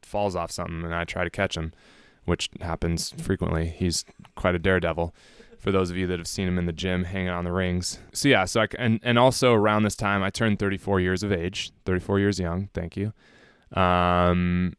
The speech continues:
a lot of people say I still look like twenty-eight, so I'll take it. So I kinda took a step back and was like, "All right, so what do I want the year of thirty-four to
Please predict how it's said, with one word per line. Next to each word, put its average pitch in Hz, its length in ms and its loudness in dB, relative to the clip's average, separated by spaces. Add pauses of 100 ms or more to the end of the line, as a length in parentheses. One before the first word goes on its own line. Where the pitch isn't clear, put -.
(400)
a 98 60 -6
lot 87 120 -2
of 90 60 -6
people 98 220 -4
say 92 220 -2
I 90 140 0
still 90 280 -4
look 90 300 -4
like 87 240 -6
twenty-eight, 90 800 -4 (120)
so 82 400 -4
I'll 85 120 -4
take 87 280 -6
it. 113 140 -2 (480)
So 104 600 6 (400)
I 107 120 0
kinda 131 280 4
took 123 200 4
a - 20 2
step 101 220 2
back 101 200 4
and 98 140 0
was 92 160 0
like, 92 240 0
"All 123 80 6
right, 92 260 4
so 98 400 2
what 101 180 2
do 131 80 8
I 135 60 8
want 107 300 4
the 107 80 -4
year 95 240 0
of 90 80 -4
thirty-four 92 640 -2
to 85 600 0